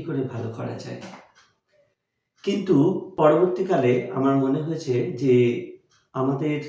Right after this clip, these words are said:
যে সকল সন্তান সন্ততি সবে স্কুল যাওয়া শুরু করছে, অর্থাৎ তিন বা চার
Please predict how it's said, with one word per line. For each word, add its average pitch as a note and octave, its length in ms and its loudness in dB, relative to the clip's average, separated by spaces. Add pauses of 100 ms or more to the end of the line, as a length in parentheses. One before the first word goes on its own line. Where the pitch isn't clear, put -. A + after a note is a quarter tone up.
(220)
যে B2+ 100 0 (100)
সকল C3+ 240 -4 (120)
সন্তান B2 320 -4 (100)
সন্ততি B2 460 -4 (720)
সবে D3+ 340 2 (140)
স্কুল D#3+ 260 -8 (120)
যাওয়া B2 220 0 (100)
শুরু A2+ 260 -4
করছে, - 300 -8 (580)
অর্থাৎ A#2+ 380 -4 (960)
তিন D#3 200 4 (800)
বা B2 140 6 (280)
চার A#2 180 -2